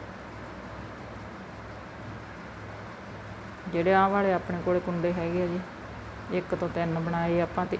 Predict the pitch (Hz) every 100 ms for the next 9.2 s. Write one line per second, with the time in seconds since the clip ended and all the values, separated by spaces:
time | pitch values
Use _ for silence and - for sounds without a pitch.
0 | - 165 165 170 165 165 - 185 202 -
1 | - 240 180 175 165 - 185 208 - -
2 | - - - - - - 180 165 190 185
3 | 185 185 185 185 185 185 - - - -
4 | 180 175 180 180 185 170 165 165 170 175
5 | 170 175 - - - - - - - -
6 | - - - - - - - - - -
7 | - - - - - - - - 170 170
8 | 165 202 208 - - 170 165 165 160 135
9 | 143